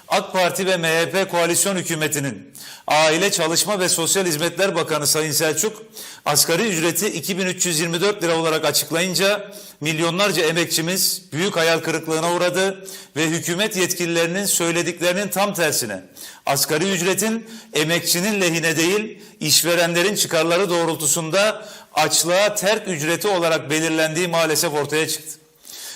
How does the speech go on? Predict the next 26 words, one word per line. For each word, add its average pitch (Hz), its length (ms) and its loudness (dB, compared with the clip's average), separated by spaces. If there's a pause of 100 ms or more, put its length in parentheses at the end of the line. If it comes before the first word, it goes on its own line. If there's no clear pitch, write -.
Meydana 175 400 2
gelen 196 460 2
büyük 190 260 -2
hayal 190 260 4
kırıklığını 180 600 0
ve 180 60 2
yüksek 175 380 2
sesli 180 360 0
itirazları 170 640 0
duyan 160 260 2
Sayın 160 340 0
Cumhurbaşkanımız, 170 1000 -2 (380)
"Hele 208 280 2
bir 202 120 2
önümüze 185 420 0
gelsin, 175 560 0 (320)
biz 180 260 0
de 180 80 2
gereğini 170 380 2
yapar, 170 400 2 (240)
eksiği 160 420 2
tamamlar, 175 720 0 (300)
bu 214 100 2
yanlışı 175 460 2
düzeltiriz." 160 540 0
demişti. 110 440 -4